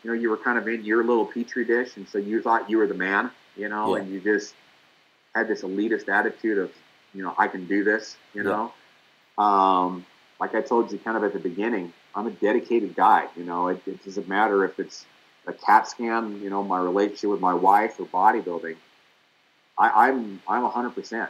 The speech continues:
Speaker 1: you know, and I really try hard, you know, and maybe it's not a hundred percent of some people, it's a hundred percent of what I can do.
Speaker 2: Yeah.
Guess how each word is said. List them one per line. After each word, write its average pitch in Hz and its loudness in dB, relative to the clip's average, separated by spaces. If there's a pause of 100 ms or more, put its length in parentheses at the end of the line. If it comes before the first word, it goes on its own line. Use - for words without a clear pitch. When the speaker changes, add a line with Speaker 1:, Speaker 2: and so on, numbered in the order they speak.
(120)
Speaker 1:
you 87 -10
know, 87 -4
and 90 -4
I 87 2
really 101 0 (540)
try 107 4
hard, 87 2 (220)
you 87 -10
know, 82 -8
and 80 -10 (480)
maybe 95 0
it's 104 0
not 110 2
a 92 0
hundred 113 0
percent 101 -4
of 85 -4
some 127 -2
people, 92 0
it's - -6
a 90 -6
hundred 104 -2
percent 98 -4
of 90 -4
what 87 0
I 90 6
can - -6
do. 98 -4
Speaker 2:
Yeah. 98 0